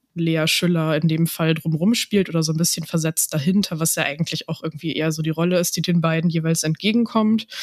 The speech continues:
Und ich fand eigentlich, dass es jetzt so gegen Wales in der ersten Halbzeit, also fand ich, hatte Laura Freigang sowohl gute wie auch nicht ganz so gute Szenen, aber was mir da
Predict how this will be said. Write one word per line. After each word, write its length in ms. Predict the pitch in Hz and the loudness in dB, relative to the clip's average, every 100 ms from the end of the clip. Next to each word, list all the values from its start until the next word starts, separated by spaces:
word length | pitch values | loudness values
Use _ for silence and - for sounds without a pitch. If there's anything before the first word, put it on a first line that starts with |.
| - - - - - - - _ | -4 -4 -4 -4 -4 -6 -10 _
Und 1200 | - 202 190 185 180 175 175 175 175 175 180 - - - _ _ - | 0 2 4 4 4 2 2 4 4 2 0 -2 -4 -14 _ _ -2
ich 180 | 196 - | 0 2
fand 320 | 208 214 - | 0 0 0
eigentlich, 560 | 196 226 254 - 220 | 0 0 -2 0 0
dass 180 | 208 202 | 0 0
es 140 | - 202 | 0 0
jetzt 180 | 190 | 0
so 120 | - 175 | -2 0
gegen 460 | 190 175 170 170 - | 0 2 2 0 0
Wales 540 | 170 190 226 240 - | 0 2 2 0 0
in 100 | 202 | 0
der 120 | 202 | 2
ersten 400 | 165 196 - 196 | 2 0 0 0
Halbzeit, 520 | 190 196 - 190 185 | 2 0 0 0 0
also 320 | 170 170 170 - | 0 0 0 -2
fand 280 | - 196 190 | -4 0 2
ich, 100 | - | 0
hatte 440 | 175 180 175 - _ - | 0 2 2 0 _ -4
Laura 320 | 185 180 185 | 0 2 0
Freigang 500 | 180 - 185 185 180 | 0 0 2 4 2
sowohl 400 | 170 175 170 175 | 2 0 2 0
gute 400 | 165 220 220 208 | 2 0 2 0
wie 120 | 180 | 2
auch 180 | 165 - | 0 0
nicht 120 | 175 | -2
ganz 240 | - 226 - | 0 0 2
so 100 | 254 | 2
gute 300 | 240 233 233 | 0 2 0
Szenen, 480 | - 226 220 214 196 | 2 2 2 2 0
aber 200 | 175 175 | 0 0
was 160 | 180 | 0
mir 100 | 185 | 0
da 380 | 170 170 175 180 | 0 0 2 0